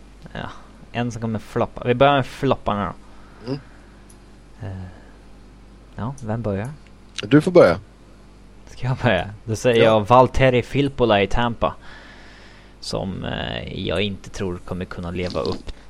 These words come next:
Speaker 1: till att bära en andra kedja på samma sätt som Vincent LeCavalier, eh,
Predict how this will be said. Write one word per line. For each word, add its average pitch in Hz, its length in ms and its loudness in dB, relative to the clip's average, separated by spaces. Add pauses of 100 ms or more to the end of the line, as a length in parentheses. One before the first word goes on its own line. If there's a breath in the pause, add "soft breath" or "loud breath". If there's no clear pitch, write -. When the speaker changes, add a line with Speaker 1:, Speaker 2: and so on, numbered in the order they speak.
(140)
Speaker 1:
till 98 200 -4
att 92 200 -4
bära 95 360 4
en 98 80 -4
andra 95 280 -2
kedja 101 400 -4
på - 80 -14
samma 95 220 -6
sätt 101 160 -6
som 101 160 -6
Vincent 98 240 -6
LeCavalier, 104 720 0 (360 loud breath)
eh, 98 480 -6